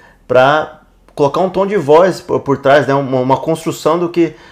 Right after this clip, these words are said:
do que pode ser uma experiência humana de espiritualidade.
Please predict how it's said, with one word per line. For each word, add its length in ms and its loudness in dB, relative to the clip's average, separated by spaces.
do 100 -6
que 80 -10
pode 280 2
ser 120 -2
uma 120 0
experiência 760 -2
humana 280 -2
de 100 -8
espiritualidade. 720 -6